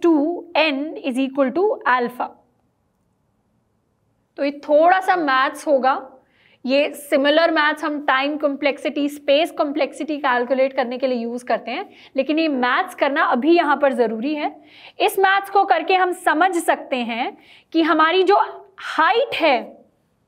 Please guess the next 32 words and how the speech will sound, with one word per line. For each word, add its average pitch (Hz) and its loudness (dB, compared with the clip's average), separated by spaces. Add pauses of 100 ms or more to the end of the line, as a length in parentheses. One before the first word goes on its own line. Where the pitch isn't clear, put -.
हमारे 277 2
स्टैक 320 0 (160)
की 320 0 (120)
लेवल 269 2
वाइज, 220 -2 (480)
वो 330 6
होने 349 4
वाली 302 2
है 294 4
अल्फा, 240 2 (840)
यानी 254 0 (800)
log 247 4 (120)
base 262 0
two 311 0 (560)
n 277 -2
के 285 0
इक्वल। 214 -8 (400)
और 262 2
क्वेश्चन 302 2
में 370 2
क्या 359 2
गिवन 359 0
था? 349 2 (580)
क्वेश्चन 330 2
में 427 4
हमें 349 4
निकालनी 311 2
थी 294 -4 (1900)
x 339 -2
to 381 4
the 359 4
power 339 2